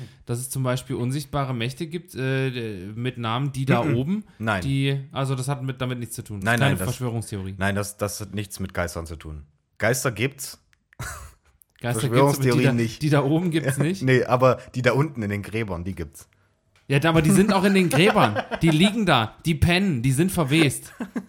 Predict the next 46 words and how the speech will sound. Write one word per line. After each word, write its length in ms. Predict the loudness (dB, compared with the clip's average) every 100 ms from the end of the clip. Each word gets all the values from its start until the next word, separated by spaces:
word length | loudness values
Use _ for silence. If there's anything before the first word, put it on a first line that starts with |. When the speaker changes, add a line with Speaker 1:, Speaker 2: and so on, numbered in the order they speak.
| -12 -16 -18 _ _ _ _ _ _ _ -4
Speaker 1:
Ich 200 | -4 -2
glaube, 400 | 0 2 0 -2 -8
ich 180 | -10 -6
glaube 220 | -4 -2
ganz 220 | -4 -6
ehrlich, 320 | -4 -6 -6 -10 _ _ -10
bist 340 | -6 -4 -4
du 100 | -6
schon 200 | -4 -2
mal 200 | -2 -4
im 100 | -4
Schlaf? 640 | -4 -4 -2 -2 -4 -10 _ _ _ _ _ _ _ _
Also 180 | -8 -4
bei, 160 | -4 -4 -8 _ _ _ _ _ _ _ _ _ _ -8
ha. 320 | -4 -4 -6 _ _ _ _ _ _
Schlaf 320 | -2 6 10 10
Speaker 2:
<laughs> 40 |
Oh, 140 | 10
jetzt 280 | 10 6 6
glaubst 220 | 8 8
du, 120 | 6 0 -2
ah, 220 | 8 10 10
doch, 200 | 6 6
stimmt 300 | 4 4 6
alles, 300 | 6 4 6
doch, 140 | 6
Speaker 1:
Ich 80 | 6
hab, 160 | 0 0
ich 120 | 0
hab 80 | 6
Speaker 2:
doch, 120 | 6
Speaker 1:
ne, 100 | 6
ich 80 | 2
hab, 80 | 4
Speaker 2:
Geister 240 | 4 2
Speaker 1:
ich, 60 | 0
Speaker 2:
gibt's. 280 | -4 -8 -6
Speaker 1:
pass 180 | -4 -2
auf, 220 | -4 -2
meine 200 | -4 -2
Theorie, 420 | -4 -4 -4 -4
nee, 200 | -2 -2
es 120 | -4
gibt 160 | -10 -8
keine 200 | -6 -4
Geister, 500 | -4 -4 -4 -6